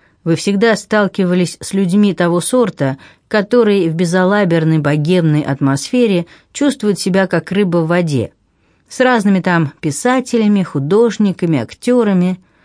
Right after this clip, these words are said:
Все веселились до упаду, кто во что горазд. И, надо думать, порой без удержу пили,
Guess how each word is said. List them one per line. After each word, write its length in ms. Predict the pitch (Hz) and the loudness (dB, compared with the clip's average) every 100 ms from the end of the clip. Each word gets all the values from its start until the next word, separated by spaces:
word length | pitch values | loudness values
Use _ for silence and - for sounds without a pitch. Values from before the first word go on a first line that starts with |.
| _ _ | _ _
Все 260 | - 320 294 | -4 0 2
веселились 680 | 233 - 202 220 214 185 | 2 0 0 2 2 0
до 100 | 156 | 0
упаду, 640 | 175 160 202 190 151 123 104 | -2 0 0 0 0 -2 -6
кто 320 | - 269 240 | -4 0 2
во 100 | 143 | 0
что 240 | - 165 | -2 -4
горазд. 560 | 160 131 117 98 - - _ _ _ _ _ _ _ - | 0 -2 -2 -6 -12 -20 _ _ _ _ _ _ _ -2
И, 80 | 214 | 0
надо 300 | 220 185 180 | 2 2 0
думать, 480 | 226 240 160 - | 2 2 2 -2
порой 380 | - 233 269 233 | -2 0 2 2
без 340 | 160 180 165 - | 0 0 -2 -2
удержу 540 | 247 226 190 170 165 | -2 0 0 -2 -4
пили, 560 | 151 165 147 127 110 | -6 -4 -2 -2 -6